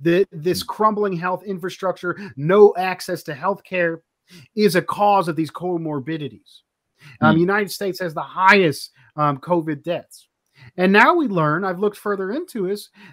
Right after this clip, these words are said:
Speaker 1: that the United States s-, gave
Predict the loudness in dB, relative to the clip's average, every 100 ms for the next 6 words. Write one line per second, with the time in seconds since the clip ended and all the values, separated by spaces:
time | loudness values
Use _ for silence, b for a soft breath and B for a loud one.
0 | b 2 2 2 -10 _ _ -2 4 4
1 | 4 0 -4 -2 0 0 -6 -20 _ _
2 | _ -18 -18 _ _ _ 0 4 6 4
3 | 0 -8